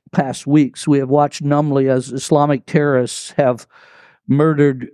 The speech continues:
Christians, Jews, and other Palestinians in the land of Israel. We've been horrified by hearing the stories of people being beheaded,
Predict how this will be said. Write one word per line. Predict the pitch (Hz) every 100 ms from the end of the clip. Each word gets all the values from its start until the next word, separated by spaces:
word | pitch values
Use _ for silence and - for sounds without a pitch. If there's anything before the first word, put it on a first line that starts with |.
| _
Christians, | - 165 160 170 160 151 147 139
Jews, | 131 151 156 151 139
and | 131 143 143
other | 143 147 139
Palestinians | - 135 131 - 139 139 135 127 123 - -
in | 131 123
the | 123 120 - _ _ _ _ _ -
land | 131 135
of | 135
Israel. | 135 131 123 117 123 _ _ _ _ _ _ _ - - - - _ _ _ -
We've | 139 139
been | 143 143
horrified | 202 208 185 - 127 123 127
by | 131
hearing | 175 160 147
the | 143
stories | - 151 151 143 135
of | 127
people | - 147 131
being | 131 127 123
beheaded, | 123 - 151 143